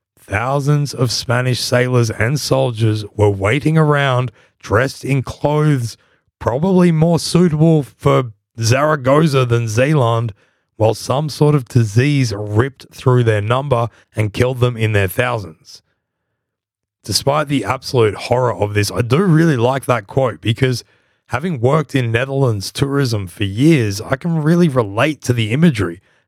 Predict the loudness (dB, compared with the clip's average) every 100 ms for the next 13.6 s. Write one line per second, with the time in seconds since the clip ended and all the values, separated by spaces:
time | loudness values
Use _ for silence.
0 | -6 -6 -4 -2 0 0 -2 -4 -2 0
1 | 0 -2 -4 -4 -4 -4 -2 0 0 -2
2 | -8 _ _ _ -2 0 2 2 0 0
3 | 0 2 2 0 -4 -4 -2 0 -2 -4
4 | -4 -4 0 0 -2 -2 0 0 -2 -2
5 | -2 0 0 -2 -2 -4 -4 -10 _ -8
6 | -4 -6 -2 -2 0 -2 -4 -8 _ _
7 | -10 -6 -4 -4 0 2 2 0 -2 -6
8 | -6 0 2 2 -2 -2 -2 -2 -2 0
9 | 2 0 -2 -12 _ _ -6 0 0 0
10 | 0 4 4 2 0 0 -4 -2 0 0
11 | -2 -4 -6 -8 -16 _ -2 0 2 2
12 | 0 -2 0 0 2 0 0 0 0 0
13 | 0 -2 -2 -6 -8